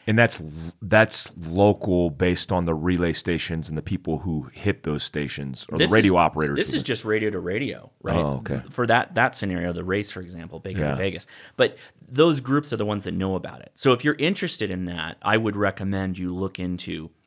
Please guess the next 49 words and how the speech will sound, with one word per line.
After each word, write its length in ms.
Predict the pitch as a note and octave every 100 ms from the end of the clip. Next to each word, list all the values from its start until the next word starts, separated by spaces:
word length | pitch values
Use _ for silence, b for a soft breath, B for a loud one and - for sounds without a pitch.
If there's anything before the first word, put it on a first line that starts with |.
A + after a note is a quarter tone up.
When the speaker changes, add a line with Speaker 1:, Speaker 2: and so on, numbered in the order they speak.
| _
Speaker 2:
ares 340 | G#2+ F#2+ F#2 F2+
and 140 | F2
races 400 | F2 E2+ D#2+ D#2+
because 440 | F#2+ - G2+ F#2 - b -
those 320 | A2 C3+ B2
groups 280 | A#2 A2 G#2+
actually 280 | F#2+ - F#2
do 120 | F#2+
interface 600 | E2+ F2 E2+ - D#2+ -
with 300 | F2+ E2 -
the 80 | E2
government. 560 | E2 D#2 D2+ G#1 - -
Speaker 1:
And 80 | G#2
Speaker 2:
Uh, 20 |
Speaker 1:
it's 100 | -
based 320 | A#2 A#2 -
on 80 | G2
your 120 | E2
local 260 | F2 F2 C#2+
community. 380 | D#2+ D#2+ D#2
So 120 | C#2 F2
you 60 |
could 80 | E2+
just 160 | D#2+ -
Google 240 | F2+ D#2
Prescott, 480 | - G#2 F2+ - E2+
Arizona, 640 | E2 D#2+ D2+ E2 D#2+ D#2+ -
ares 400 | D#2+ D#2 D2+ -
races 480 | D#2+ D#2 D#2+ D2 C#2+
and 100 | D2+
all 60 |
Speaker 2:
Right, 140 | G2+ -
Speaker 1:
that 80 |
stuff. 100 | -
Speaker 2:
and 60 | G2+
it's, 240 | G2+ - F#2
uh, 180 | F#2+ -
ares 340 | A#2 A#2 G#2+
is 180 | G#2 F#2+
Alfa 360 | - G2 - G2
Romeo 420 | F#2+ F#2+ F#2 F2+ -
Echo 300 | F2+ F#2+ F2+
Sierra, 720 | - F#2 F2 F2 F2 F2 F2+
Speaker 1:
Okay. 160 | - D2+
Speaker 2:
and 200 | E2+ F2
races 480 | F2 - E2+ E2
is 220 | F2 E2 F2+
Romeo 520 | F2 F2 D#2 D2+ -
Alpha, 600 | D#2+ D#2 - D#2 D2+ D2+